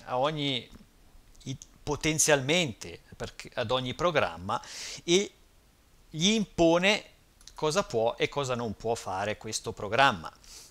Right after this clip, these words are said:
Dico potenzialmente perché in realtà per difetto quando viene installato AppArmor ci sono alcuni profili già predefiniti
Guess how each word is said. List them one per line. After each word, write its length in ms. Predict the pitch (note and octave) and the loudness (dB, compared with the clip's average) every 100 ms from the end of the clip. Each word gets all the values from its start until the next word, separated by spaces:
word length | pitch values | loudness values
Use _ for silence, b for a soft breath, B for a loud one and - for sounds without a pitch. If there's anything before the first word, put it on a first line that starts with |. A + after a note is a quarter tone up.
| B - | B -12
Dico 220 | C#3 - | -8 -6
potenzialmente 840 | - E3 F3 F3 G3 E3+ D3+ D3+ D3+ | -4 -2 0 4 4 4 2 0 0
perché 240 | C3+ - | 0 -2
in 100 | B2+ | 0
realtà 500 | C3 D#3+ D3+ - A2+ | 4 4 4 4 2
per 200 | - B2+ | 4 -2
difetto 460 | A#2+ - A2+ G#2+ A2 | -2 -2 -2 -2 -4
quando 220 | G#2+ G#2 | -6 -4
viene 160 | A2 | -4
installato 480 | A#2 - A#2 A#2 - | -6 -4 0 0 2
AppArmor 640 | C3 - F#2+ F#2+ G2+ A2 | -4 -2 -2 -2 -4 -6
ci 120 | A2 A#2+ | -6 -6
sono 420 | - A#2+ B2 A#2+ | -4 -4 -4 -4
alcuni 880 | - B2+ - - F#3+ D3+ B2+ C3+ - - | -4 -4 -6 -2 0 2 2 0 -4 -12
profili 680 | B2+ C3 - C#3 B2 A2 | -10 -8 -8 -6 -4 -4
già 260 | G2+ A#2+ B2 | -2 4 4
predefiniti 880 | - B2 A2+ - A#2+ B2+ A#2 - G#2 | 2 -6 -6 -6 -8 -6 -6 -6 -10